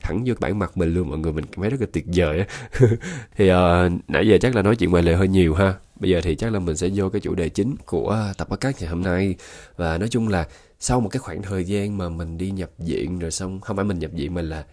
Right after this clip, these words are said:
cha mình nhập viện, cái xong mình đi nuôi bệnh một cái khoảng thời gian mà mình tin là nó khá là dài á mọi người. Cái khoảng thời gian nuôi bệnh đó, đó, nó không hẳn là dạy cho mình một cái gì, nhưng mà mình đã đúc kết được, mình đã nhận ra, cũng có thể gọi là sương sương là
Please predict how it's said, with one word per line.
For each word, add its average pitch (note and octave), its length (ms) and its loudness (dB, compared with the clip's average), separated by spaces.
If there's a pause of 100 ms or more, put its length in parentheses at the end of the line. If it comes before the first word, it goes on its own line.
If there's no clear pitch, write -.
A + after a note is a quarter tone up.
cha G2+ 140 -4
mình F#2 180 -4
nhập D#2+ 180 -6
viện, F#2 300 -6
cái A2+ 140 -10
xong G2+ 200 -6
mình E2+ 200 -4
đi F#2 180 0
nuôi G2 200 -2
bệnh E2+ 220 -6
một E2 100 -4
cái F2+ 60 -4
khoảng E2+ 160 -6
thời F#2+ 100 -2
gian F#2+ 160 2
mà F#2+ 60 0
mình E2 160 -4
tin G2+ 200 0
là F2+ 100 -2
nó F#2 120 -4
khá C#3 160 -2
là B2 100 0
dài D#2+ 440 0
á F2+ 60 -4
mọi F#2+ 260 -4
người. D#2 220 -4 (400)
Cái A2+ 340 -2
khoảng - 280 -6
thời F#2+ 180 -4
gian G2 200 -4
nuôi G2+ 140 -4
bệnh D#2+ 200 -6
đó, G2 80 -2
đó, B2 160 -2
nó C3+ 80 -4
không A#2 160 -4
hẳn F2+ 180 -6
là G2+ 60 -2
dạy E2+ 380 -6
cho G#2 100 -4
mình F2+ 160 -6
một D2 160 -10
cái A#2 160 -4
gì, F2 260 0
nhưng F#2+ 200 -4
mà F2 100 0 (340)
mình E2+ 260 -2
đã E3+ 220 -2 (240)
đúc E3 140 0 (220)
kết D#3 200 0 (140)
được, E2+ 320 -6 (100)
mình F2 240 -6
đã - 100 -8
nhận F#2+ 340 -4
ra, F#2+ 420 -4 (240)
cũng F2 260 -6
có B2 120 -6
thể G#2+ 120 -2
gọi F2+ 200 -4
là E2 140 -4
sương A2 240 -4
sương G#2 340 -2
là E2+ 300 0